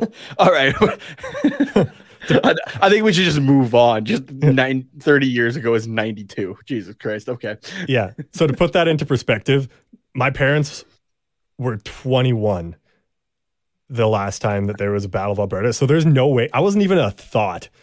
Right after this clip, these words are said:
Speaker 2: then.
Speaker 1: Not even
Speaker 2: Not even
Speaker 1: close.
Speaker 2: close. But, like, my parents would have still been in, in school, like, in university, right? So, like,
Speaker 1: Yeah.
Speaker 2: yeah, not even,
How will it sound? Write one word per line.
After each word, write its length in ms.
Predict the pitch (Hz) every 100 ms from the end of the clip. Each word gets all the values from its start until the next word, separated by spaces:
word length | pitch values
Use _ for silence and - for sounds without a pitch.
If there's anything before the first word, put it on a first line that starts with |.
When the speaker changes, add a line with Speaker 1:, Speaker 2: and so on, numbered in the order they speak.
| _ _
Speaker 2:
then. 160 | 101 92
Speaker 1:
Not 120 | 80
even 180 | 90 -
Speaker 2:
Not 120 | 151
even 160 | 185 131
Speaker 1:
close. 560 | - 123 123 101 85 -
Speaker 2:
close. 0 | - - 135
But, 220 | 147 -
like, 200 | 139 117
my 120 | 147
parents 260 | 147 156 127
would 80 | 139
have 60 | 117
still 200 | 131 120
been 180 | 117
in, 280 | 113 104 95 - _
in 80 | 117
school, 380 | 101 - 117 95
like, 160 | 101 104
in 240 | 98 95 _ _ -
university, 640 | 113 98 98 95 92 82
right? 260 | 87 92 90
So, 140 | - 101
like, 200 | 101 107
Speaker 1:
Yeah. 180 | 82 - _ _ -
Speaker 2:
yeah, 160 | 95 90
not 220 | 123 131
even, 180 | 110